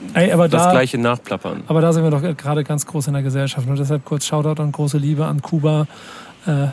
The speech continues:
Speaker 1: Teil unserer erweiterten Backspin-Gang, der uns in unserer WhatsApp-Gruppe fast täglich mit TikTok-Videos <laughs> versorgt von irgendwelcher absurder Scheiße, wo irgendwelche Zehnjährigen da stehen und, äh, krasse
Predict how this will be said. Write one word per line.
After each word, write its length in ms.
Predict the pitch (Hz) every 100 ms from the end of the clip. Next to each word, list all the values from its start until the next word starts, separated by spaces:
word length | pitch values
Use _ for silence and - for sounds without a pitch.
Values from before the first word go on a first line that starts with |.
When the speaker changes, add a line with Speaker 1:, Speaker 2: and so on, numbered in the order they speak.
| -
Speaker 1:
Teil 260 | - 151 170
unserer 460 | 151 143 143 139 - -
erweiterten 480 | 165 147 147 151 151
Backspin-Gang, 640 | 156 - 156 147 156 156
der 160 | 151 151
uns 160 | 139 - - - - -
in 100 | 170
unserer 260 | 160 151 151
WhatsApp-Gruppe 720 | 160 156 156 151 151 160 165 165 160 - 208
fast 260 | 175 160 -
täglich 340 | 170 165 151 160
mit 140 | 151
TikTok-Videos 880 | - 160 175 151 160 147 98 214 -
<laughs> 20 |
versorgt 440 | 175 139 165 160 -
von 180 | 208
irgendwelcher 380 | 185 - 139 170
absurder 400 | 156 135 160 156
Scheiße, 520 | 139 175 165 - 165 160 - - - -
wo 220 | 180 180
irgendwelche 600 | - 202 202 175 185 180
Zehnjährigen 640 | 165 196 190 180 175 180 165
da 100 | 160
stehen 340 | - 165 160 - - - -
und, 360 | 170 170 156 -
äh, 360 | 175 156 151 202 - -
krasse 340 | - 160 151